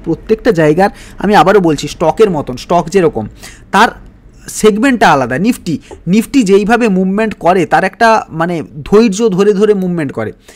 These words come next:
এখন সেই মুভমেন্ট কিন্তু ব্যাংক Nifty-র ক্ষেত্রে যদি এখন দেখতে যাই, আমি তো বলবো, "স্যার প্রাইস অ্যাকশন তো খুব ভালো জানি, তাহলে আমি কেন Nifty ব্যাংক Nifty-র মধ্যে তফাৎ পাচ্ছি?" দেখবেন কারো Nifty শ্যুট করে, কারো ব্যাংক Nifty শ্যুট করে, কেউ অ্যাগ্রেসিভনেস আছে কারো মধ্যে, খুব তাড়াতাড়ি ডিসিশন নিতে পারে,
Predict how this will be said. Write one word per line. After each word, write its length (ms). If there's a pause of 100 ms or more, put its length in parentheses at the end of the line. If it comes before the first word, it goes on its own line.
(160)
এখন 180
সেই 240
মুভমেন্ট 360
কিন্তু 140
ব্যাংক 240
Nifty-র 200
ক্ষেত্রে 280
যদি 160
এখন 180
দেখতে 240
যাই, 140
আমি 100
তো 100
বলবো, 200
"স্যার 160
প্রাইস 240
অ্যাকশন 260
তো 60
খুব 180
ভালো 200
জানি, 180 (500)
তাহলে 180
আমি 160
কেন 240
Nifty 220
ব্যাংক 220
Nifty-র 200
মধ্যে 200
তফাৎ 320
পাচ্ছি?" 240 (340)
দেখবেন 240
কারো 220
Nifty 300
শ্যুট 160
করে, 200
কারো 160
ব্যাংক 220
Nifty 160
শ্যুট 180
করে, 200 (800)
কেউ 120
অ্যাগ্রেসিভনেস 760
আছে 180
কারো 200
মধ্যে, 360 (520)
খুব 240
তাড়াতাড়ি 440
ডিসিশন 400
নিতে 200
পারে, 200